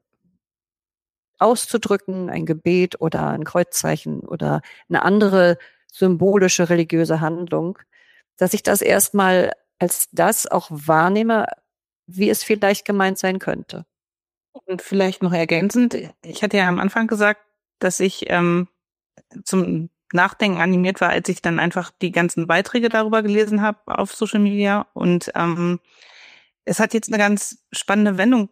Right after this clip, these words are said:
Speaker 2: genommen. Ich weiß nicht, ob ihr das weiterverfolgt habt. Ähm, viele Kanäle, die eben auch so einen bildungspolitischen Auftrag haben, haben insgesamt das Thema dann ein bisschen,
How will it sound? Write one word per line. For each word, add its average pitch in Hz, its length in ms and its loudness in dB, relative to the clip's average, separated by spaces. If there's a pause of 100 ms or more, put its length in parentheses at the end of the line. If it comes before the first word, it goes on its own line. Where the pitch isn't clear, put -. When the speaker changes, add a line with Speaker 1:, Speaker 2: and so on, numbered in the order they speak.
Speaker 2:
genommen. 160 280 2
Ich 160 100 -8
weiß 180 160 0
nicht, 190 160 -4
ob 196 80 -4
ihr 185 80 2
das 190 180 -2
weiterverfolgt 190 640 -2
habt. - 300 -8
Ähm, 170 420 2 (800)
viele 254 640 2 (280)
Kanäle, 220 480 2
die 196 240 -2
eben 180 140 0
auch 170 100 2
so 185 240 2
einen 165 200 -2 (120)
bildungspolitischen 240 880 0
Auftrag - 480 -2
haben, 220 380 2
haben 196 220 -2
insgesamt 208 500 -2
das 196 140 -2
Thema 214 260 0
dann 202 180 4
ein 190 100 -4
bisschen, 185 480 0